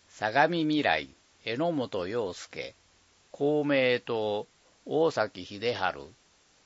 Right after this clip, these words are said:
十一月二十八日、立民、大沢陽子、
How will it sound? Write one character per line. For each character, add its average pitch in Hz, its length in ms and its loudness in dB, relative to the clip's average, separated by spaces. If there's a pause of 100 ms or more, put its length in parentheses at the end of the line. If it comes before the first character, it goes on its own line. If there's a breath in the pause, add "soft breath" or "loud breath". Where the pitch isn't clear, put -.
(140)
十 165 340 -2
一 156 220 -6
月 147 340 0
二 147 160 -2
十 101 240 -8
八 92 340 -10
日、 92 520 -12 (640)
立 147 380 -6
民、 127 380 2 (360)
大 151 240 2
沢 143 320 4
陽 135 360 0
子、 73 300 -12